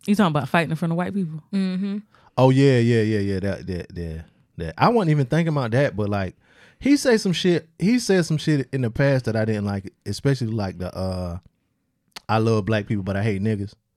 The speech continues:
Speaker 2: Mm,
Speaker 3: And to see
Speaker 2: yeah.
Speaker 3: white people use that shit. And so when I was, like, going back through, like, looking up,
Speaker 2: His
Speaker 3: trying to
Speaker 2: old stuff?
Speaker 3: No, no, no, no. Looking up stuff from this, like,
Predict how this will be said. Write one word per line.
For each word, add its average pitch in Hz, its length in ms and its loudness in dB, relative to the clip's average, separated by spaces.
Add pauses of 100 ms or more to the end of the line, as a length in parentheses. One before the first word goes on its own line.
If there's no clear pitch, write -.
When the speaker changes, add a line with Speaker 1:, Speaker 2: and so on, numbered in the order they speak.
(160)
Speaker 2:
Mm, 190 640 0
Speaker 3:
And 113 120 -2
to 104 60 -2
see 180 60 0
Speaker 2:
yeah. - 220 4
Speaker 3:
white 127 200 6
people 123 200 2
use 123 260 4
that 120 140 2
shit. 131 280 -2 (520)
And 113 80 -4
so 113 120 -2
when 117 140 2
I 151 100 4
was, 139 160 0 (160)
like, 113 260 2
going 123 260 4
back 113 220 0
through, 123 220 2
like, 98 260 -4 (200)
looking 117 320 0
up, 101 180 -2 (240)
Speaker 2:
His 202 100 -2
Speaker 3:
trying 147 180 6
to 147 40 4
Speaker 2:
old 180 120 -2
stuff? 196 360 -6
Speaker 3:
No, 165 180 8
no, 147 120 4
no, 135 100 2
no. 120 140 2
Looking 117 320 2
up 104 160 -2
stuff 117 260 -2
from 104 240 -4
this, 117 320 0
like, 101 240 -6